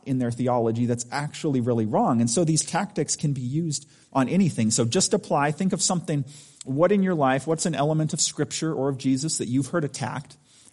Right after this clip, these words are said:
And these are probably the elements, the ways people are going to attack it. Nothing is really new or changes in our time. And so you'll encounter people who will make these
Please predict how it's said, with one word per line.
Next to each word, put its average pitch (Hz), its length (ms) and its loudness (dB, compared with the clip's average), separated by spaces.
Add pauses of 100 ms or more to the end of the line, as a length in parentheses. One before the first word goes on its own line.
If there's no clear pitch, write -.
And 214 120 6
these 185 180 4
are 180 60 4
probably 135 680 0 (840)
the 143 120 6
elements, 117 480 2
the 131 100 -2
ways 107 380 0
people 107 340 -6
are 107 60 0
going 98 360 -8
to 101 280 -12 (300)
attack 120 400 -2
it. - 160 -6
Nothing 151 420 2
is 127 160 0
really 117 320 0
new 110 380 -2 (400)
or 120 100 0
changes 113 560 0
in 117 160 -2
our 110 140 -2
time. 117 420 -8 (1040)
And 151 100 2
so 170 120 4
you'll 160 180 6
encounter 147 400 0
people 127 380 -4
who 120 100 -6
will 123 140 -2
make 113 320 -4
these 113 380 -8